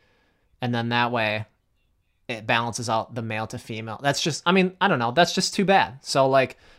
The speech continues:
now the U of M isn't gonna have the track team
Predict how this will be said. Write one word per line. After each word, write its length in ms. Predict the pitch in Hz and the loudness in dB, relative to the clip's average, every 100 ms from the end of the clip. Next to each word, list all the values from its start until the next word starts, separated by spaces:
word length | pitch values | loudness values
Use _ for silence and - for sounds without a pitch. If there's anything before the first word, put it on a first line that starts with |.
| - | 0
now 140 | 135 151 | 2 4
the 80 | 151 | 4
U 100 | 151 | 2
of 80 | |
M 140 | 151 143 | 2 0
isn't 260 | 135 135 131 | -2 -4 -2
gonna 140 | 143 | -2
have 460 | 123 139 131 123 - _ _ _ _ _ _ | 0 2 4 2 -4 _ _ _ _ _ _
the 140 | 123 120 | -4 -2
track 400 | - 127 120 - | 0 2 2 -2
team 440 | 127 123 123 127 | -6 -4 -4 -8